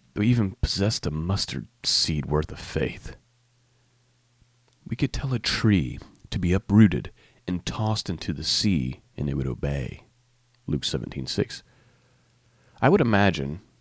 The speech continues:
hard and trying circumstances, like what the Shunammite woman had to face, reveals our true nature, and it exposes our true faith,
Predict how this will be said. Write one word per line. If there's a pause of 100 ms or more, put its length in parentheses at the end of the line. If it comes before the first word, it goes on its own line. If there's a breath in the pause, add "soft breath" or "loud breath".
(340)
hard
and
trying
circumstances, (340)
like
what
the
Shunammite
woman
had
to
face, (1300 soft breath)
reveals
our
true
nature, (640)
and
it
exposes
our
true
faith,